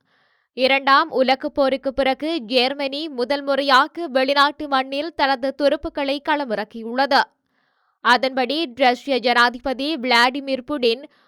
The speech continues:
வளர்ந்து வரும் அச்சுறுத்தலை எதிர்கொள்ள லிதுவேனியாவில் ஐந்து ஆயிரம் பேர் கொண்ட கவச படையணியை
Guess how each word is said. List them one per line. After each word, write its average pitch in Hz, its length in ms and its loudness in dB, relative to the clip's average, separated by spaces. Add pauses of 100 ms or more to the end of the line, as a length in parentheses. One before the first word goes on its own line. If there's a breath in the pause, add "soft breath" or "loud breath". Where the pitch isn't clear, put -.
(120)
வளர்ந்து 277 580 0
வரும் 330 260 -2 (120)
அச்சுறுத்தலை 269 720 -2
எதிர்கொள்ள 254 640 0
லிதுவேனியாவில் 269 1080 -4 (360 soft breath)
ஐந்து 349 560 0
ஆயிரம் 269 480 2
பேர் 262 220 -2
கொண்ட 277 400 -4
கவச 302 600 0
படையணியை 277 600 -2